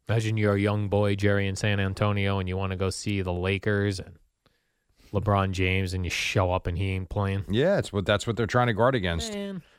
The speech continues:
Speaker 2: All right, here, hmm, I'm trying to find a good one for you, and I really can't.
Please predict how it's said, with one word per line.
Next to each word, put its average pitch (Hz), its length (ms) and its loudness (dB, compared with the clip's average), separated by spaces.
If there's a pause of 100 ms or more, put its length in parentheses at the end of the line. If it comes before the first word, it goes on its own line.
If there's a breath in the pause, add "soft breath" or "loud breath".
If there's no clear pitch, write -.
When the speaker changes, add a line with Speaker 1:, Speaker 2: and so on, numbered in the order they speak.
Speaker 2:
All 147 120 8
right, 139 140 8
here, 156 180 4
hmm, 113 340 0
I'm 98 60 0
trying 190 220 6
to 190 60 6
find 165 300 4
a 123 60 4
good 123 200 2
one 135 180 4
for 95 280 -2
you, 87 140 2
and 101 140 4
I 107 40 4
really 123 340 0
can't. 104 500 -4